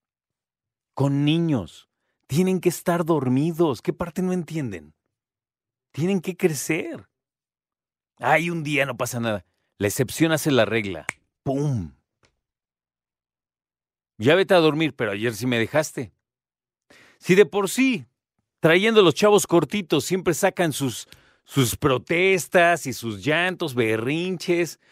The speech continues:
conforme van creciendo, van haciendo también, hay que decirlo, como defensas más elaboradas. A ver, el otro día tú, ¿no? Ya se clavan.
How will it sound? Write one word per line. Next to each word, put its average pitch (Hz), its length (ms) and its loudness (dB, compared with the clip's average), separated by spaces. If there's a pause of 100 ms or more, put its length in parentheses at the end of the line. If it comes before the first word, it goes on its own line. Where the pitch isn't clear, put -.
(320)
conforme 131 480 4
van 160 160 2
creciendo, 156 460 -4
van 151 160 2
haciendo 151 380 -4
también, 127 600 -2
hay 101 140 -6
que 131 80 -2
decirlo, 120 600 -4 (360)
como 123 240 4
defensas 135 500 -2
más 143 220 0
elaboradas. 107 680 -2
A 113 120 4
ver, 113 180 2
el 123 120 0
otro 214 280 0
día 156 240 2
tú, 127 500 -4
¿no? 117 220 2
Ya 127 160 -6
se 110 100 -12
clavan. 95 320 -2